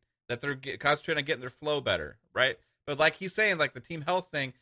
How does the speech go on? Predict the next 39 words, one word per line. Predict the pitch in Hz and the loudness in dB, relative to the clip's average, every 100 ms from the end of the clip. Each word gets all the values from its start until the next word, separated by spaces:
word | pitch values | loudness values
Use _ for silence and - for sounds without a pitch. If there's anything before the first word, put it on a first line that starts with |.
| _ - | _ 0
if | 160 160 | 4 10
that's | 190 202 - | 10 10 6
accurate, | 160 190 - 131 131 | 10 10 8 2 2
which | 135 131 | 0 4
I, | 127 147 135 | 4 4 6
I | 104 139 | 6 6
don't | 175 135 | 4 -2
discount | 147 - - 156 165 - _ _ _ | -4 -2 2 4 4 -2 _ _ _
that | 131 131 135 | 6 6 6
that | 135 | 4
is | 131 208 208 | 6 2 2
an | 113 | 4
accurate | 139 139 139 127 | 6 6 0 -6
statement, | - 160 220 120 120 123 _ _ - | 0 2 2 0 -6 -6 _ _ -4
but | 143 | 4
that, | 170 175 - - _ _ _ 135 | 8 8 6 -4 _ _ _ 8
that | 143 185 233 - _ _ - | 12 12 12 6 _ _ -2
leads | 156 208 196 175 | 2 2 -2 -6
to | 185 175 | 0 0
an | 170 - | 0 0
issue | 220 - 147 135 143 - | 0 -2 -4 -4 -4 -6
internally | 147 147 165 196 151 139 | -6 0 4 4 2 2
at | 135 | 2
the | 139 | 0
studio | - 220 240 139 107 113 127 _ _ | -8 -6 -4 0 2 2 -2 _ _
that | 143 143 - | 8 8 8
they | 170 | 2
do | 147 180 | 2 4
have | 165 185 175 | 8 8 8
those | 160 | 0
concerns, | - 139 - 190 113 - - _ _ _ _ 120 | -4 -8 -2 -2 -2 -8 -20 _ _ _ _ 6
right? | 127 175 - _ _ - | 8 8 4 _ _ 0
Because | 151 180 160 - | 6 8 8 6
if | 190 233 | 4 6
it | 220 208 | 6 6
is | 240 220 | 4 2
a | |
team | 185 220 190 | -6 -4 4
health | 208 233 | 6 6